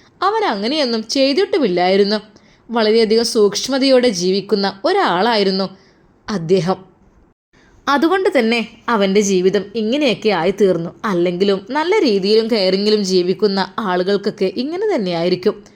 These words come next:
പാവം. "എന്നാ വേണ്ട, എൻ്റെ കുട്ടിക്ക് മടിയാണെങ്കിൽ വേണ്ട, മടിയൊക്കെ വേഗം തീർക്കണം ട്ടോ. പിന്നെ കുറച്ച് കാര്യങ്ങൾ പറയാനുണ്ട്, അത് ഞാൻ അവൾക്ക് പോയിട്ട് പറയാം." ഉം. മോളെ സൗദ,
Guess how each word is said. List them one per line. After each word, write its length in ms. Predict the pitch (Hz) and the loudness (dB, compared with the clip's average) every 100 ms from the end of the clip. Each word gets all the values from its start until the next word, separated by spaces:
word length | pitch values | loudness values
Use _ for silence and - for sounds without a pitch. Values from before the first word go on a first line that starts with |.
| _ _ _ _ _ - | _ _ _ _ _ -4
പാവം. 500 | 196 165 180 190 - _ _ _ _ _ - | -2 0 0 -2 -8 _ _ _ _ _ -10
"എന്നാ 180 | 285 269 | -4 -4
വേണ്ട, 360 | 180 175 180 190 | -4 -6 -6 -8
എൻ്റെ 300 | - 254 277 | -8 -6 -4
കുട്ടിക്ക് 320 | 220 220 240 | -4 -2 -2
മടിയാണെങ്കിൽ 540 | 214 170 214 208 202 | -2 -4 -4 -2 -2
വേണ്ട, 320 | 196 170 170 | 0 -2 -4
മടിയൊക്കെ 500 | 175 208 254 285 302 | -8 -6 -4 -4 -4
വേഗം 280 | 247 208 233 240 | -4 -4 -4 -4
തീർക്കണം 420 | 170 165 240 262 | -4 -4 -6 -6
ട്ടോ. 340 | 196 190 139 - - | -4 -4 -6 -12 -12
പിന്നെ 220 | 156 156 | -10 -10
കുറച്ച് 260 | 208 - - | -12 -14 -16
കാര്യങ്ങൾ 480 | 214 160 165 185 | -12 -10 -10 -8
പറയാനുണ്ട്, 500 | 208 175 175 165 175 - - _ - _ - | -8 -8 -8 -6 -8 -8 -20 _ -20 _ -14
അത് 200 | 202 220 | -10 -10
ഞാൻ 260 | 208 185 | -10 -10
അവൾക്ക് 300 | 190 185 208 - | -12 -12 -14 -12
പോയിട്ട് 320 | 180 170 220 220 | -14 -14 -16 -16
പറയാം." 300 | 170 175 175 - - 226 | -18 -18 -20 -20 -20 -14
ഉം. 140 | 247 - - - - | -14 -14 -20 -20 -6
മോളെ 460 | 254 254 269 311 381 - | -2 2 2 0 -2 -4
സൗദ, 260 | 269 269 | 0 2